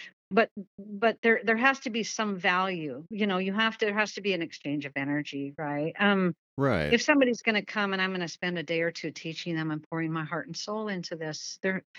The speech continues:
Speaker 1: that person to really value what you're doing, there has to be some kind of gift exchange, you know, whether it's a, whatever it is, you know what I'm
Speaker 2: Sure.
Speaker 1: saying?
Speaker 2: Yeah, an acknowledgement, a, a, uh,
Speaker 1: Yeah.
Speaker 2: a,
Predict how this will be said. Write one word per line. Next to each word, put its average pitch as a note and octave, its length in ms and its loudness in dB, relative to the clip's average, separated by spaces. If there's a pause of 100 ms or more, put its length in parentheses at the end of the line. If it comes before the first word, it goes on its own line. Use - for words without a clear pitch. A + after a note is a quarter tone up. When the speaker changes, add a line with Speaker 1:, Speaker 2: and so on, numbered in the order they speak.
(280)
Speaker 1:
that G3+ 160 4
person G#3 400 2
to - 120 -4
really F3+ 300 2
value E3+ 480 2
what D#3+ 160 -2
you're D#3 120 2
doing, E3 300 0
there E3 80 0
has G3+ 220 0
to G3+ 60 2
be F3 80 -2
some F3 240 -2
kind E3 200 2
of C3 120 -2
gift D3 320 0
exchange, - 720 -6
you C#3 100 -2
know, B2 180 -4
whether D3+ 300 2
it's - 200 -6
a, B2+ 240 0 (640)
whatever D3 320 2
it A2 100 -8
is, - 160 -18 (140)
you G3+ 120 0
know F#3 80 2
what - 80 6
I'm F3 60 8
Speaker 2:
Sure. G2 280 12
Speaker 1:
saying? E2+ 240 -2
Speaker 2:
Yeah, E3 260 8
an A2 200 6
acknowledgement, G#2+ 920 6
a, G#2+ 500 8
a, G2+ 60 8
uh, F#2+ 140 8
Speaker 1:
Yeah. A#2+ 420 6
Speaker 2:
a, G#2+ 260 6